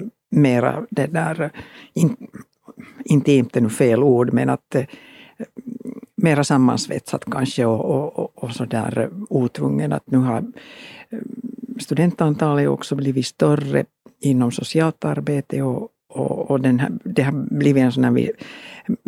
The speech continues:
större distansering också mellan lärare och studenter än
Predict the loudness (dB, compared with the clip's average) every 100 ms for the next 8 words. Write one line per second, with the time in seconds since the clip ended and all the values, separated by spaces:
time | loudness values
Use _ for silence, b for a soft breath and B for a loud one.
0 | -6 -4 -6 0 2 4 4 2 2 2
1 | 2 2 2 -2 -6 -6 -6 -4 -2 -2
2 | -2 -4 -4 -6 -6 -6 -4 -4 -6 -8
3 | -6 -8